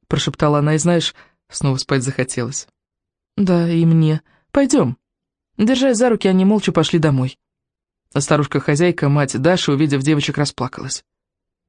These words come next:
"Родименькие мои", запричитала она шёпотом, "болезные вы мои,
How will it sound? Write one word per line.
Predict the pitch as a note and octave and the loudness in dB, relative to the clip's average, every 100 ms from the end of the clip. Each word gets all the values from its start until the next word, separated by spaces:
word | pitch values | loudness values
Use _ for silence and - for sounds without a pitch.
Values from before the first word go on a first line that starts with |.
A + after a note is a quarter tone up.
| _ _ _ _ | _ _ _ _
"Родименькие | A#3 G#3 B3 G#3+ D#3+ - C#3+ | 0 2 4 4 2 0 0
мои", | D3 C#3+ C3+ - - - | 2 0 -4 -12 -20 -2
запричитала | D#3 D3 D3+ D3 D3 C#3 | 0 2 0 0 0 2
она | C#3+ C#3+ | 2 0
шёпотом, | - C#3 C3 C3+ - - - _ - | -2 -4 -2 -4 -6 -14 -20 _ 0
"болезные | A3+ F#3+ F3+ D3+ C#3 | 2 4 2 0 0
вы | C#3 | 0
мои, | C#3+ C3+ | 0 -2